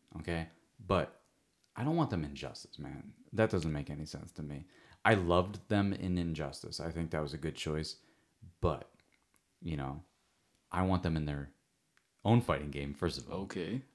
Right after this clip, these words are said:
Speaker 1: But if they were to make a crossover in any fighting game, I want them in Soul Calibur. And
Speaker 2: Soul
Speaker 1: if,
Speaker 2: Calibur.
Speaker 1: and if anybody doesn't know the premise of Soul Calibur, Soul Calibur in itself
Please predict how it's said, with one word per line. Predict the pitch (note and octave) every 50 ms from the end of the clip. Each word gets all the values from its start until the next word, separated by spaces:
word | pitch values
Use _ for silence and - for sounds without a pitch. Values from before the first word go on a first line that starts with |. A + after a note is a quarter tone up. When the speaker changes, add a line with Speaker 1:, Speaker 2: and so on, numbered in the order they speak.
| - - F2+
Speaker 1:
But | G#2+ F#2+ E2 C#2 - - - -
if | - - -
they | F#2 F2+
were | E2+ F2 F2+ F2
to | - -
make | E2 E2 E2+ E2 D#2+
a | D#2+
crossover | D2 - F2+ E2 D#2 D2+ E2 E2 D#2 C#2 D2+ C#2+
in | C2+ C#2
any | D#2 F#2 A2 G2+
fighting | E2+ - - C#2 C#2 C#2+ C#2+ C#2
game, | C2 C2 C2 C2 D2+ - _ _ _ _ _ _ _ _ _ _ _ _ _ _ _ _ _ _ _ _ _ _ _ - _ _ - -
I | A2
want | B2+ F3 G#3 G#3
them | G3 F3+ E3
in | B2+
Soul | - - - D3 F3 F3
Calibur. | - D3+ A2+ F#2 E2+ D#2+ C#2 D2+ C#2
And | C2+ -
Speaker 2:
Soul | - - A#2+ A#2 A#2 A#2 A2+ G#2+
Speaker 1:
if, | G2+
Speaker 2:
Calibur. | A2 G2 G2 G2+ G2 F2 G2+ G2+ F#2+ F#2+ G#2 - - - - _ _ _ _ -
Speaker 1:
and | - C3 B2 G#2+ A2
if | G#2 G#2+
anybody | A#2+ B2 C#3 D3 C#3 C3+ B2 B2 A2
doesn't | G2+ G#2 G#2 F2+ G2 F#2
know | F2+ F#2 F#2 F2+ F2 E2+ E2 D2 - - _ -
the | F2+ F2+
premise | - - - A2+ A2+ G#2 F2 - -
of | D2+ -
Soul | - E2+ D#2+
Calibur, | D#2 - D#2+ D2+ D2 D2 C#2+ D2+ D#2 -
Soul | - A2 A#2 A#2+
Calibur | - C#3 B2+ A#2+ A#2 G#2+ F#2+ F#2+ F2+ - F2+
in | F#2 F2+
itself | F2 - - - - - G#2+ F#2+ E2 D#2+ - - -